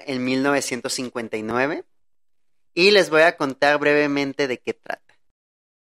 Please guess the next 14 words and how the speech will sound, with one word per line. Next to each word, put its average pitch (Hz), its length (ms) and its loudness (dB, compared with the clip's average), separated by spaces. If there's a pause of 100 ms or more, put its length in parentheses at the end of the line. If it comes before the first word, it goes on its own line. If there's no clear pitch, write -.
(1120)
El 135 200 2
narrador 147 420 2
y 196 60 -6
protagonista 135 960 0
de 127 160 2
esta 127 260 0
novela 135 580 0 (280)
se 123 240 -4
llama 123 480 2
Oscar. 135 540 -2 (1160)
Es 139 260 4
un 147 280 2
pequeño 143 400 0
niño 147 400 -2